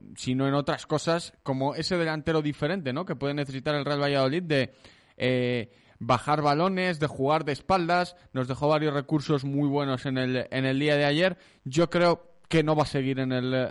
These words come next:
Real Valladolid, porque al final esto es lo de todos los años, hace muy buenas pretemporadas, luego llega el, eh, primer partido juega y, y no acaba haciéndolo bien. En un principio no contaba y yo creo que va a seguir no contando para el Pucela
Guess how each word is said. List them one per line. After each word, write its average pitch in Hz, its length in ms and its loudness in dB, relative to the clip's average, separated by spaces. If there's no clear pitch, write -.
Real 135 280 2
Valladolid, 139 420 2
porque 127 200 -4
al 110 40 -2
final 123 240 -2
esto 127 180 -2
es 127 60 0
lo 127 80 2
de 123 140 2
todos 131 200 2
los 127 200 0
años, 175 260 -2
hace 123 160 -6
muy 127 160 -2
buenas 127 280 -4
pretemporadas, 131 640 0
luego 127 220 2
llega 131 340 2
el, 131 420 0
eh, 123 220 0
primer 139 380 0
partido 139 500 0
juega 127 540 2
y, 104 520 -4
y 110 160 -2
no 110 180 0
acaba 117 440 0
haciéndolo 127 640 -2
bien. 165 300 -2
En 113 160 -2
un 113 80 -2
principio 117 400 -2
no 120 100 0
contaba 135 400 0
y 120 120 -4
yo 120 160 0
creo 123 120 -2
que 113 80 -4
va 117 120 2
a - 20 -2
seguir 120 300 -4
no 120 400 0
contando 123 440 0
para 120 200 2
el 120 80 -4
Pucela 131 480 0